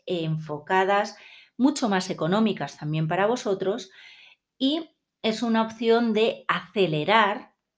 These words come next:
las ventas. Porque si bien a nivel de descripción de productos vais a poder trabajar toda esa parte orgánica de vuestra marca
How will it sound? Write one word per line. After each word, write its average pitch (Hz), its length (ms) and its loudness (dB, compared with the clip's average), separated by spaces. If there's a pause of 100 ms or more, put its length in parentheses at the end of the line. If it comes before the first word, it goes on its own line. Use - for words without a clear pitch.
(920)
las 165 340 2
ventas. - 600 -8 (500)
Porque 185 680 0 (160)
si 220 260 -4
bien 233 540 0
a 180 120 4
nivel 180 320 0
de 226 120 0
descripción 202 640 -2
de 196 80 0
productos 180 640 -4
vais 165 200 -6
a 196 80 -4
poder 180 300 0
trabajar 175 640 -2 (600)
toda 214 360 4
esa 185 320 -4
parte 175 380 -2
orgánica 170 920 0 (400)
de 165 180 -2
vuestra 147 400 -6
marca 196 640 -2